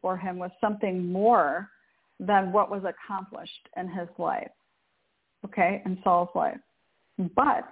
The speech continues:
now your kingdom will not endure. The Lord has sought out a man after his own heart." So this is telling me the Lord's already prepared this. You know the expression, "God prepares us for, he knows how to prepare us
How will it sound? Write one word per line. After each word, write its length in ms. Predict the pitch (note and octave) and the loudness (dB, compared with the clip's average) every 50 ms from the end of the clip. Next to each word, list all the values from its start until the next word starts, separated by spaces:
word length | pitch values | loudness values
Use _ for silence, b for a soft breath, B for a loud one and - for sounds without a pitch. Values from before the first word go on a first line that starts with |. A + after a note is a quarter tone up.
| - - - | -18 -10 -6
now 640 | G#3 G3 G3+ G#3 A3 A#3+ C#4 D4 D4+ D4+ D4+ D4+ C#4 - | -2 0 2 4 4 6 6 4 4 2 0 -2 -4 -6
your 160 | A3+ A#3 A#3 A#3 _ | -6 -8 -8 -8 _
kingdom 480 | - B3 A#3 B3 A#3+ A#3+ A3 G#3+ A3 G#3 | -8 -6 -4 -4 -4 -4 -6 -8 -8 -10
will 160 | G3+ G3+ G3 | -10 -10 -10
not 220 | F#3+ F#3 F#3 F#3 F3+ | -8 -8 -8 -8 -8
endure. 460 | F3 F3+ F3 E3+ C#3 D2+ C2+ - - _ _ _ _ _ _ _ _ _ _ _ | -10 -12 -12 -10 -10 -10 -12 -14 -16 _ _ _ _ _ _ _ _ _ _ _
The 120 | - A3 G#3 | 0 2 2
Lord 460 | G3 F#3+ A3 A3+ B3 C4 D4 D#4+ D4+ | 4 4 4 6 6 4 2 0 -4
has 260 | D4+ D4 D4+ C4 C4+ C4 _ _ | -6 -6 -6 -6 -6 -8 _ _
sought 280 | - A#3 A3+ B3 C4 C4 - - | -2 0 0 0 -2 -4 -6 -4
out 240 | A3 A3+ A#3+ A#3 - | -4 -4 -4 -6 -8
a 100 | - A#3 | -10 -10
man 440 | A3+ G#3+ G3+ F#3+ F#3+ F#3+ F#3+ F#3+ - - | -10 -10 -10 -10 -10 -10 -10 -10 -8 -4
after 360 | F#3+ F#3+ G3 - - G#3+ G#3 | -4 -4 -4 -4 -4 -4 -4
his 180 | G3+ G#3+ G3+ G3+ - - | -4 -4 -6 -6 -4 -4
own 240 | G3 G3+ G#3+ A3+ | -2 -2 -2 -2
heart." 380 | A#3 - - A#3 G#3+ G3 - - - | -2 0 2 2 2 2 0 0 2
So 60 | - | 2
this 100 | A3+ B3 | 2 2
is 100 | B3 _ _ - | 0 _ _ 2
telling 260 | C#4+ C#4 C#4+ C#4+ B3 | 4 4 4 4 2
me 80 | G#3+ | 2
the 140 | G3 G#3 G3 | 0 0 0
Lord's 280 | F#3+ G3+ G#3+ G#3+ G#3 G#3 - - | 2 2 0 0 -2 -2 0 2
already 480 | A3 A#3 A#3+ B3 C4+ C#4 C4+ D4 C#4+ C#4 | 4 4 6 6 4 4 2 0 -4 -6
prepared 580 | - - C4+ C4+ - - - B3 B3 C4 B3+ | -8 -10 -12 -12 -8 -4 -2 0 0 0 0
this. 160 | G#3+ G3 G3 G3+ - | -2 -4 -6 -6 -4
You 80 | C#4+ D#4 | -4 -4
know 80 | F4 | -2
the 200 | F4+ E4 B3+ G#3 | -2 -2 -4 -4
expression, 580 | A3 - _ - A#3 A3+ A3+ - B3 A#3+ A#3 A#3 B B B B B B B B | -4 -6 _ -2 -2 0 0 0 -2 -2 -2 -4 B B B B B B B B
"God 280 | A#3 A#3+ B3 A#3+ A#3 - _ - | 4 4 4 2 -2 -12 _ -10
prepares 580 | - A#3 - - - B3 A3 A3+ A3+ A#3 A#3 A#3+ | -10 -10 -10 -6 -4 -2 0 0 0 0 0 0
us 220 | A#3 A3+ A#3 A#3 _ _ _ - | 0 0 0 -2 _ _ _ -10
for, 240 | A3 G#3 - - _ _ _ - - | -10 -10 -10 -10 _ _ _ -20 -16
he 240 | - G#3 G#3 - A#3+ | -14 -10 -6 -4 -2
knows 180 | A3+ A#3 A3+ A3+ | -2 -2 0 0
how 80 | A#3 A3 | 0 0
to 80 | G#3 G3+ | 0 -2
prepare 440 | G#3 G3 - - - A3 A3 A3+ | -6 -8 -8 -4 -2 0 2 2
us 160 | A3+ A3+ A3+ | 2 0 -2